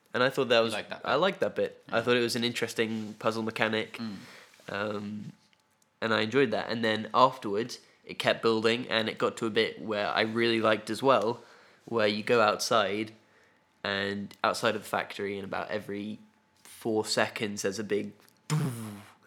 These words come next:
Speaker 2: Oh, yeah, yeah.
Speaker 1: And, um,
Speaker 2: That bit felt like it was straight from Limbo, that section, I felt like.
Speaker 1: I don't remember that bit in Limbo.
Speaker 2: Well, not, like, literally, but, like, um, I seem to remember there was a bit in Limbo where there was, like, a lot of, like, gravity stuff going on,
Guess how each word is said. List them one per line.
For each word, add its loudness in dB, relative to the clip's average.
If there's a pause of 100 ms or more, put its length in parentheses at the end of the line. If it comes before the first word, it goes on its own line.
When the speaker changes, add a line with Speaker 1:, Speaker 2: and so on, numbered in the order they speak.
(140)
Speaker 2:
Oh, -14
yeah, -14 (120)
yeah. 0
Speaker 1:
And, -6
um, -10
Speaker 2:
That 4
bit 2
felt 0
like -4
it -8
was -10
straight -6
from -14 (300)
Limbo, -12 (140)
that -10
section, -14
I -10
felt -12
like. -12 (280)
Speaker 1:
I 2
don't -2
remember -10
that -14
bit -10
in -14
Limbo. -10
Speaker 2:
Well, 4
not, 6
like, 0
literally, 2
but, -2
like, -4
um, -6
I -12
seem -8
to -8
remember -6 (1000)
there -10
was -10
a -10
bit -2
in -6
Limbo -6
where -6
there -6
was, -12
like, -12
a -8
lot -8
of, -8
like, -10
gravity -6
stuff -10
going -12
on, -16